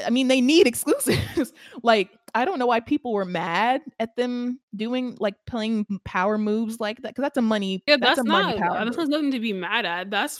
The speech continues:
Speaker 2: smart of them to do that, 'cause it's not
Speaker 1: Yeah.
Speaker 2: fair for Sony to have all these studios, and they don't have any big studios like that,
Speaker 1: Exactly.
Speaker 2: so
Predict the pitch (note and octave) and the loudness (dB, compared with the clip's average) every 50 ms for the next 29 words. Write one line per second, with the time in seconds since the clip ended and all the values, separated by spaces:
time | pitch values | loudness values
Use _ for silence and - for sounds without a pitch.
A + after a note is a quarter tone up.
0 | - - - - A#3+ B3+ B3+ A#3+ A#3+ A#3 A3+ A3 A#3+ A#3 A3+ G3+ G3+ A3 A3+ G#3 | -14 -16 -6 -4 -2 -2 0 -2 -2 -4 -4 -4 -4 -6 -8 -8 -8 -6 -4 -4
1 | F#3 E3 D#3+ F3 A3 - - A#3+ G#3+ G#3+ C4 - D4 C4 B3 C#4 A#3 F#3 A#3+ B3+ | -4 -4 -4 -6 -8 -6 -8 -6 -6 -6 -2 0 2 2 2 2 2 2 0 0
2 | C4+ C4+ C4 - - - A#3+ - A3 B3 C4+ C4 B3+ B3+ A#3 A#3+ A#3 A3+ A3+ A3 | 0 -2 -4 -4 -6 -6 -4 -4 -4 -2 -2 -4 -4 -6 -6 -4 -4 -4 -4 -4
3 | A3 G#3+ G#3+ A#3 B3+ B3 - A3 A#3 A3+ A3 G#3+ G#3+ G#3+ G#3 G3+ G3 F#3+ G#3 A3+ | -6 -6 -6 -6 -8 -8 -8 -8 -8 -6 -6 -4 -4 -4 -6 -6 -6 -6 -6 -4
4 | B3 A3 G3 A#3+ G#3 G#3 A#3 A3 A3 A3 G#3+ G#3+ G3 G#3 G#3 G#3 - A3 A3 G#3 | -6 -6 -6 -6 -4 -4 -4 -4 -6 -8 -8 -8 -8 -8 -10 -10 -10 -10 -8 -6
5 | G#3 G3+ G#3 G3 F#3+ G#3 C4+ A#3+ G#3+ G#3+ A#3 C#4 D#4 - - F#3+ E3+ G3 G3 F#3+ | -6 -6 -6 -4 -2 0 0 0 -2 -4 -4 -4 -6 -4 -4 -4 -4 -4 -4 -6
6 | G3 G3+ A#3 | -6 -8 -10